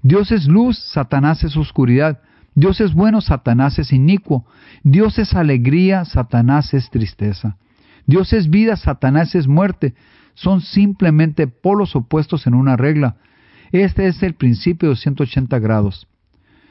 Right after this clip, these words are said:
Cuando Moisés y Aarón se paran ante Faraón, Moisés le ordena a Aarón que arroje su vara y se convierta en una serpiente.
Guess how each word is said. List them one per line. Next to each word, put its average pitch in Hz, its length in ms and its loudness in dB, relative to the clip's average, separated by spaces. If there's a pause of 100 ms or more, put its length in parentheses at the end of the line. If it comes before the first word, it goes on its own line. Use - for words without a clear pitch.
(560)
Cuando 202 320 2
Moisés 180 560 0
y 208 60 2
Aarón 180 280 2
se 160 160 -2
paran 165 400 -2
ante 131 320 0
Faraón, 127 480 0
Moisés 143 520 2
le 190 80 2
ordena 160 400 0
a 156 40 2
Aarón 156 260 0
que - 120 -4
arroje 165 460 0
su - 160 -2
vara 151 320 0
y 156 80 2
se 147 180 -2
convierta 147 460 0
en 160 60 2
una 165 140 2
serpiente. 160 640 -2